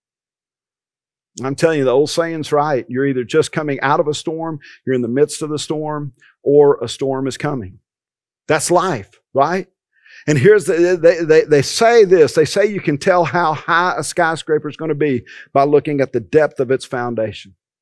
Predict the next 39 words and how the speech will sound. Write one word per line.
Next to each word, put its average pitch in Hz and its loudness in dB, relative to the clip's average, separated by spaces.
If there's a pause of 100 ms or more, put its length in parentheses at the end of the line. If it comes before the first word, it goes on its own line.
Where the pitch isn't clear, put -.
(320)
And 147 0
they 147 4
start 175 2
where? 135 4 (300)
They 147 4
start 175 0
with 170 -6
a 175 -6
foundation 180 -4
on 117 -6
that. 92 -12 (640)
And 180 2
this 196 2
is 190 0
important. 208 4
Our 190 2
foundation 190 2
must 165 0
be 160 2
deep. 143 2 (340)
It 165 -2
must 185 2
continue 208 -2
to 160 -2
get 139 0
deeper. 143 0 (180)
It 147 -2
doesn't 196 2
just 202 2
get 214 4
a 180 0
certain, 180 0 (280)
get 214 4
to 190 4
a 170 4
certain 185 -2
place 175 2
and 147 0
stay. 165 0